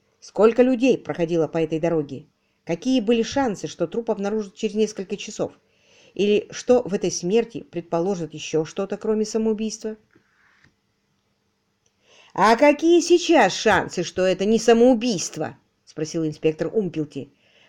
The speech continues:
По вашим собственным словам, это не может быть чем-либо другим? Но я понимаю, что вы имеете в виду, милорд. Вы хотите сказать, что был составлен именно такой план,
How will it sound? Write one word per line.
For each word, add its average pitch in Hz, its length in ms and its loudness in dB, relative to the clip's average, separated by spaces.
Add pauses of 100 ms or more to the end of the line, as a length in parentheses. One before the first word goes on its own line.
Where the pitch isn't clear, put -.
(120)
По 190 80 6
вашим 311 360 2
собственным 214 520 0
словам, 170 420 0 (200)
это 196 160 0
не 262 120 6
может 262 240 4
быть 262 140 0
чем-либо 269 380 6
другим? 269 340 4 (460)
Но 165 80 -2
я 156 120 4
понимаю, 214 520 2
что - 160 -2
вы 170 140 0
имеете 165 300 0
в 165 60 -6
виду, 170 180 -2
милорд. 165 380 -2 (400)
Вы 240 240 6
хотите 262 400 0
сказать, 165 400 -2
что - 160 -2
был 226 240 -2
составлен 202 560 0
именно 233 380 -2
такой 175 280 0
план, 160 380 -4